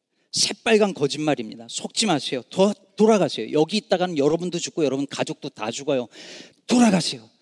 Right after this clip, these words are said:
도망치세요. 이러면 다 쳐다보면서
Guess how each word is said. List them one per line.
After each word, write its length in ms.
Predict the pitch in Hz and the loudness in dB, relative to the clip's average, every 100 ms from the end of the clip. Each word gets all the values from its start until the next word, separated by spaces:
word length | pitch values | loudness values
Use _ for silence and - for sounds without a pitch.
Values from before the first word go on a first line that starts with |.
| _ - | _ -2
도망치세요. 680 | 180 226 196 - - 117 - _ _ _ _ _ _ _ _ _ _ - - - - _ _ | 2 2 2 -4 -4 -8 -12 _ _ _ _ _ _ _ _ _ _ -20 -20 -20 -20 _ _
이러면 540 | 143 160 156 160 156 147 - | 0 2 2 2 0 -6 -12
다 440 | - 127 131 135 - | -4 -2 0 -2 -6
쳐다보면서 920 | - - 156 143 135 127 131 123 123 | -4 -2 -2 -4 -6 -4 -2 -2 -2